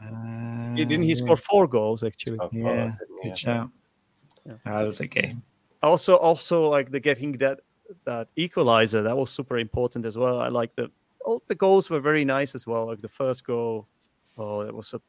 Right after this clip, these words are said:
Speaker 2: piece of brilliance by him, I thought. Reminded me of, uh, Bergkamp a little bit, what he did there. How he controlled the ball and he sort of let it go, and then it was like, um, do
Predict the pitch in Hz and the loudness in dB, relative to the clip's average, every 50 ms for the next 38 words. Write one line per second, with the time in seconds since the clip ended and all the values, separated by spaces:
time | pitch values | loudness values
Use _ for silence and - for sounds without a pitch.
0 | _ - 123 113 - - 117 104 - 123 120 123 120 113 107 104 104 - - 113 | _ -10 -8 -8 -8 -8 -10 -8 -6 -4 -2 -2 -2 -4 -6 -6 -10 -10 -8 -8
1 | 107 107 104 110 113 110 107 110 - - - 110 110 - _ _ _ _ _ _ | -8 -8 -8 -10 -10 -10 -12 -12 -12 -10 -10 -10 -10 -12 _ _ _ _ _ _
2 | _ _ _ _ _ _ _ _ _ _ _ _ - - 117 113 117 120 117 120 | _ _ _ _ _ _ _ _ _ _ _ _ -10 -6 -4 -2 0 0 0 0
3 | 113 117 117 117 113 107 104 - 120 117 110 98 104 117 120 117 113 - - 113 | -2 -2 -2 -2 -2 -2 -4 -4 -6 -6 -6 -2 2 4 4 4 4 0 -4 -4
4 | 113 113 110 - - - _ _ _ _ _ _ - 127 113 - - 117 107 123 | -4 -6 -8 -10 -14 -20 _ _ _ _ _ _ -6 -6 -6 -6 -6 -6 -6 -6
5 | 123 - _ _ _ _ _ _ - - 120 127 123 - - 120 117 - - 117 | -8 -8 _ _ _ _ _ _ -8 -8 -6 -4 -4 -6 -4 -6 -8 -6 -6 -6
6 | 110 117 123 _ _ _ _ _ _ _ _ _ _ _ _ - _ _ _ _ | -6 -6 -10 _ _ _ _ _ _ _ _ _ _ _ _ -20 _ _ _ _
7 | _ _ _ _ _ _ - 135 127 143 - - 147 135 - 151 143 139 120 139 | _ _ _ _ _ _ -2 0 0 0 2 2 2 2 4 4 4 4 4 2
8 | 117 113 127 123 123 123 120 117 110 110 - - 113 110 107 107 - _ _ _ | 2 6 8 8 8 8 8 6 2 -2 -6 -10 -10 -10 -10 -12 -16 _ _ _
9 | _ _ _ _ _ - 120 123 120 117 113 - - 123 117 107 107 127 117 113 | _ _ _ _ _ -10 -8 -8 -8 -8 -8 -8 -6 -6 -6 -4 -4 -4 -4 -4
10 | - 120 104 107 117 113 113 113 110 113 110 107 107 - _ _ _ _ _ _ | -6 -8 -6 -2 -2 0 0 0 -2 -6 -10 -10 -14 -16 _ _ _ _ _ _
11 | _ _ _ _ _ - _ _ _ _ - 135 - - 139 123 117 123 120 113 | _ _ _ _ _ -20 _ _ _ _ -20 -20 -16 -12 -10 -8 -6 -6 -8 -8
12 | 113 113 117 117 113 - - 117 110 107 104 101 101 107 110 _ _ _ - | -8 -6 -6 -8 -6 -6 -6 -6 -6 -6 -8 -10 -12 -14 -18 _ _ _ -20